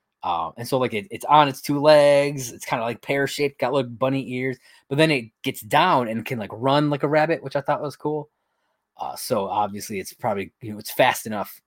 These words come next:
to catch rats, um, as well. So I thought that was neat. Uh, so Boba catches it 'cause, like, he, it, it starts to run off, and they don't want this thing, like, sounding the alarm.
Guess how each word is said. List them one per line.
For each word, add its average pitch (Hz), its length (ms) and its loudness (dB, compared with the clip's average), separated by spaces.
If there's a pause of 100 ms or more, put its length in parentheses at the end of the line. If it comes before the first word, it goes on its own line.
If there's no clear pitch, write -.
(380)
to 117 80 -12
catch - 280 -8
rats, - 480 -8 (400)
um, 76 380 -12
as 80 280 -10
well. 82 180 -10
So 123 120 -8
I 127 40 -4
thought 143 180 4
that 110 120 0
was - 140 -14
neat. - 220 -18 (440)
Uh, 151 120 -10
so 143 140 -2
Boba 196 320 6
catches - 400 -2
it 78 100 -14
'cause, 135 140 -4
like, 135 120 -2
he, 131 240 -4 (280)
it, 135 200 -4
it 135 160 -6
starts 160 340 4
to 139 80 2
run 127 220 6
off, - 360 -6 (420)
and 123 100 -2
they 170 60 8
don't 156 200 6
want 127 200 2
this 113 160 -8
thing, 113 140 -6
like, 98 180 -8
sounding 120 440 0
the 90 80 -10
alarm. 87 500 -6